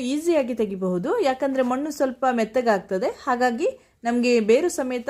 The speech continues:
ಕಳೆ ಗಿಡಗಳು ಮೇಲಕ್ಕೆ ಬರ್ತದೆ. ಈಗ ನಾನು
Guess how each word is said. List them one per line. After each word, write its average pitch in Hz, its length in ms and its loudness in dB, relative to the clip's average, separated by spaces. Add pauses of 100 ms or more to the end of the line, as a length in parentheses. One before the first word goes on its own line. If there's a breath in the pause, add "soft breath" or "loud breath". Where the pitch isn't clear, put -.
(120)
ಕಳೆ 226 200 0
ಗಿಡಗಳು 214 420 0
ಮೇಲಕ್ಕೆ 202 400 -2
ಬರ್ತದೆ. 190 480 -2 (680 soft breath)
ಈಗ 277 220 -4
ನಾನು 269 220 2